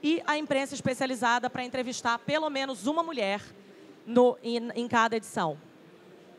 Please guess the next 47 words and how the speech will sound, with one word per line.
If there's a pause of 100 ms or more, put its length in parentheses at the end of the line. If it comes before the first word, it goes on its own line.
(520)
Esse
é
o
nosso
selo, (220)
é
o
selo
que
a
gente
entrega
pras
agências
que
resolvem
assumir
o
compromisso (400)
de
cinquenta,
cinquenta,
vinte,
vinte. (920)
Hoje
a
gente
tem
essas
agências, (160)
é,
que
assumiram
o
compromisso. (380)
Se
eu
não
me
engano,
a
gente
tá
em
dezesseis
ou
dezessete.